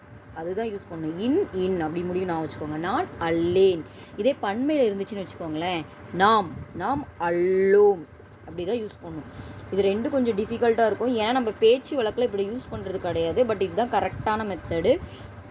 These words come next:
இதை நல்லா தெளிவா படிச்சுக்கோங்க. கண்டிப்பா இதுலேருந்து க-, கொஷின் கேட்டுக்கிட்டே தான் இருக்காங்க. மிஸ்டேக் ஆகுறது இங்க தான். அதனால நல்லா தெளிவா படிச்சுக்கோங்க. நான்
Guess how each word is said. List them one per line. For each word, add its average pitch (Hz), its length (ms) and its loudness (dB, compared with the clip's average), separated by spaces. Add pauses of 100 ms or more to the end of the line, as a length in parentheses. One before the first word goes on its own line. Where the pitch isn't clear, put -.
இதை 208 180 2
நல்லா 202 300 2
தெளிவா 240 560 2
படிச்சுக்கோங்க. 202 420 -6
கண்டிப்பா 240 480 0
இதுலேருந்து 240 520 0
க-, 185 260 0
கொஷின் 247 420 -2
கேட்டுக்கிட்டே 220 480 2
தான் 247 120 2
இருக்காங்க. 220 440 -4 (480)
மிஸ்டேக் 254 400 0
ஆகுறது 202 300 2
இங்க 202 260 -2
தான். 175 140 -2
அதனால 196 380 -2 (840)
நல்லா 202 220 4
தெளிவா 208 340 2
படிச்சுக்கோங்க. 160 320 -8
நான் 208 320 -2